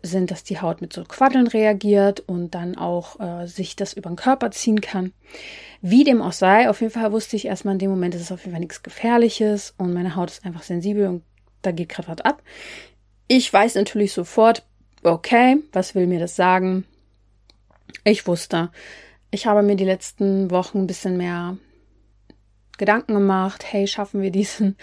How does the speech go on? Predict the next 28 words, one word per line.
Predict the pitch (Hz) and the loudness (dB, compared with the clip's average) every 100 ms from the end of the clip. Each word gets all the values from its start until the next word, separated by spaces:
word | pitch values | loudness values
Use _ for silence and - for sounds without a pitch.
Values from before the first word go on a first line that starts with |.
| - | -14
<laughs> | - - | -14 -6
Meilenstein, | 185 190 196 196 - 185 180 185 | 0 2 2 2 -2 -4 -2 -2
dass | 190 | -4
ich | - 196 | -8 -8
auch | 233 | -6
ins | 190 | -6
Geburtshaus | - 202 208 - 190 - | -8 -2 -2 -2 -6 -6
gehen | 190 185 | -8 -6
kann, | 190 180 | -8 -6
bla | 185 185 | -6 -6
bla | 175 | -6
bla. | 180 190 - - - - - - | -8 -10 -14 -20 -20 -20 -10 0
Das | 214 - | 0 0
kam, | 208 190 185 185 | -4 -2 0 -2
dann, | 175 165 165 190 | -2 -4 -4 -6
äh, | 190 175 175 | -8 -8 -10
wusste | 202 214 254 - 247 | -4 2 4 2 -4
ich | 226 | -2
irgendwie | 226 202 196 | 0 0 2
in | 190 | 0
dem | 202 | 0
Moment, | 202 190 190 196 | 0 0 -2 -4
irgendwas | 208 254 240 208 | 0 2 2 -2
passiert | - - - 233 | -10 -6 -4 0
hier | 202 | 0
jetzt | 175 - | 0 -4
gerade | - 170 175 | -6 -4 -2
nochmal. | 175 160 185 180 190 254 | -4 -4 -4 -2 0 -2